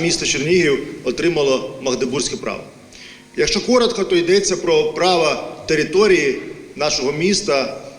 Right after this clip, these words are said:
на управління майном, на управління всіми справами громади. Е, в певному роді незалежність території від феодала, який цю територію контролював. Зрозуміло, що коли ми говоримо про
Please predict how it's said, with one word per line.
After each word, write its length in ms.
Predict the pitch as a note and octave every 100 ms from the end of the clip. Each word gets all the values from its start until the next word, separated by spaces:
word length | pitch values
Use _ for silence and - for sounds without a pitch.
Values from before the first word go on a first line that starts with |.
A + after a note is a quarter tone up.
| -
на 100 | C#3
управління 760 | C#3 D#3 D#3+ G3 E3+ C#3+ B2 - - - - - - - - - - - - - -
майном, 460 | A#2 C3 E3 F#3+ F#3 - -
на 80 | C3+
управління 720 | C3 C#3 C#3 E3+ D3 B2+ G#2 - - -
всіми 280 | - E3
справами 480 | C3 E3+ F3+ F#3 F3
громади. 480 | D3 D#3 D#3 C#3 B2+ - - - - - - - -
Е, 60 | B2+
в 100 | -
певному 360 | G#3 G3+ F#3
роді 240 | F3+ F#3+ F3
незалежність 640 | E3+ F3 F3 E3+ D#3 -
території 520 | D#3+ D#3 D#3+ F3 D#3
від 140 | D3 C#3+
феодала, 560 | D3+ D3+ D3+ F3+ D#3
який 300 | C#3 C3+ C#3+
цю 140 | D3+ C#3
територію 640 | C#3+ C3 C#3 D3 C#3 B2+ - - - -
контролював. 680 | D3 D3 C#3+ C#3 F#2+ - - - - - -
Зрозуміло, 500 | C3 F3 G3+ B3 G3+
що 160 | F#3
коли 220 | F3+ F#3
ми 120 | F#3 F3
говоримо 460 | E3+ F3+ E3+ E3
про 540 | D3 E3 D#3+ D3+ A#2